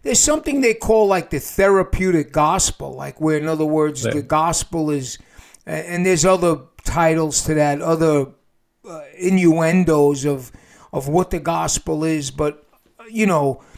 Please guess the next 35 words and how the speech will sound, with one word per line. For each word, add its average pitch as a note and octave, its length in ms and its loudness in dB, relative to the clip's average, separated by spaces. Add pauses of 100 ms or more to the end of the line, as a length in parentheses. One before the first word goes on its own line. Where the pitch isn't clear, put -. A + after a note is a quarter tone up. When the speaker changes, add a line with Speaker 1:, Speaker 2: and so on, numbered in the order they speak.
(160)
Speaker 1:
and F3+ 160 2
then B3 140 4
you A#3 100 4
turn G#3 320 2
to E3 120 2
the D#3+ 80 0
book F#3+ 260 0
of D#3 80 -2
Job, F3+ 460 4
and D3 120 2
then G3+ 200 2
what C#3+ 160 0
happens? B2+ 560 -6
You D3+ 80 -10
know, D3 160 -4
the C#3 100 -4
therapeutics E3+ 880 0
go D#3+ 220 2
out D3 180 0
the C#3 80 0
window, C#3 480 -2
right? C3+ 320 -6
I D#3+ 80 -10
mean, C#3+ 380 -8 (560)
Job E3 320 4
is D3 160 -2
a C#3+ 80 -6
tough - 360 -2
play, D#3 600 0
um, C#3 540 -8
as C3 200 -10
far D#3 280 2
as C3 100 -4
suffering E3 520 -4
goes. D3 280 -2